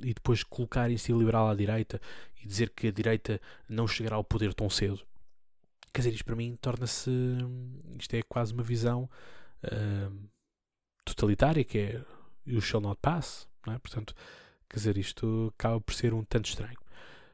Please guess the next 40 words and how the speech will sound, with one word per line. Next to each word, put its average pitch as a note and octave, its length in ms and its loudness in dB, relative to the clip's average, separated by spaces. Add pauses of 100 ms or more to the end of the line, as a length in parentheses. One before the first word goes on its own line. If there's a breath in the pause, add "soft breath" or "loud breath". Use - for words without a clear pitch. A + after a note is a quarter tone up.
(300 loud breath)
Depois - 200 8
passamos D3 260 4
para E3 120 2
a - 20 0
banca. C#3+ 340 2 (580)
A D3 60 8
banca A#2+ 260 6
é B2 40 6
um B2+ 200 0
tema C3 260 6
muito C3 320 6
caro A#2 480 4
ao A#2+ 140 2
Bloco A2+ 220 -2
de - 40 -8
Esquerda B2+ 320 0
e F#2+ 120 -4
estão - 340 -6
sempre G#2 220 -6
contra - 220 4
o G#2+ 60 6
grande A2+ 160 8
capital B2+ 380 4
e - 20 2
tudo D3+ 140 0
mais. C#3 240 -2 (1500 soft breath)
Mas E3 520 4 (180)
é D#3+ 80 6
engraçado E3+ 480 4
como, B2+ 440 6 (320)
eh, E3 380 2 (1080)
o D3 80 4
Bloco D3+ 200 8
de - 60 0
Esquerda E3 200 4
quer F3 180 2
se - 140 0
meter E3+ 300 6
nos E3+ 160 0
negócios F3 480 -2